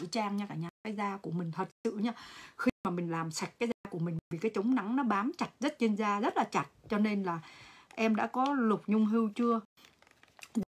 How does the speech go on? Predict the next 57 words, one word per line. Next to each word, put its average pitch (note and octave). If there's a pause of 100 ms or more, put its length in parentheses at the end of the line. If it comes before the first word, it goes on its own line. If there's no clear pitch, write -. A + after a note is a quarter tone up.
(160)
chị F#3+
ơi, A3+
cái C#4
lục A3
nhung A3 (160)
hưu G#3+
đấy G3
ấy, G#4+
thì B3
là E3+ (160)
em, G#3+
à, G#3+
cái C4
lục G3+
nhung F#3 (140)
đen G#3
đó A3+
đấy, B3+ (180)
của, E3+ (100)
à, - (100)
của F#3
bên G3+
kia A3
thì F#3+
em G3+
không G#3+
có A#3
về G3
được E3
nữa. A3 (320)
Em A3+
chỉ F#3
có A#3
cái C4+
lục A3+
nhung G#3+
hưu G#3+ (160)
kia A3
là F#3+
cái B3
sâm G#3+
đấy G#3+
thôi. A#3+ (500)
Còn, F3+
à, E3+
cái, G3 (360)
à, G#3 (560)
để F3+
cho G3+
chị G#3+
một F#3+
set. A#3+ (100)
Dạ, G#3
cái C4
lồng A3+
nhung A#3+
hưu B3